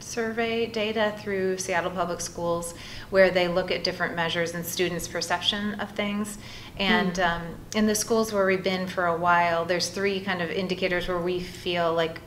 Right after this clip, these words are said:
Speaker 1: we have made an, n-, knowing we're not the only thing, but there's a correlation. Um, and those are a feeling of belonging, a feeling of safety, and, um, social emotional learning. And in those schools where we've been for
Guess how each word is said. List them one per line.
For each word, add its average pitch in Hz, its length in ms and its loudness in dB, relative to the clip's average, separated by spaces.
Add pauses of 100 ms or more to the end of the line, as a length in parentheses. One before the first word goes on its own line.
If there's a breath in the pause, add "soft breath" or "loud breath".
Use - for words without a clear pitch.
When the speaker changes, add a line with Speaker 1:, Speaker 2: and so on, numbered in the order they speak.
Speaker 1:
we 180 120 -2
have 170 420 2
made 175 200 -2
an, 180 480 -4
n-, 220 140 4
knowing 277 260 8
we're 226 80 8
not 190 220 8
the 190 100 2
only 175 220 0
thing, 175 200 -2
but 165 100 0
there's 175 180 2
a 170 60 0
correlation. 165 680 -2 (500 loud breath)
Um, 196 120 6
and 190 160 4
those 196 160 6
are 180 340 6
a 185 160 0
feeling 180 300 -2
of 156 100 -2
belonging, 214 560 6
a 180 40 -2
feeling 175 300 -2
of 165 80 -6
safety, 170 680 -4
and, 165 440 -6
um, 170 260 -6
social 170 440 0
emotional 160 400 -2
learning. 156 380 -4
And 180 200 -4
in 202 220 2
those 175 260 4
schools 185 420 0
where 165 120 2
we've 160 160 0
been 170 220 0
for 160 320 0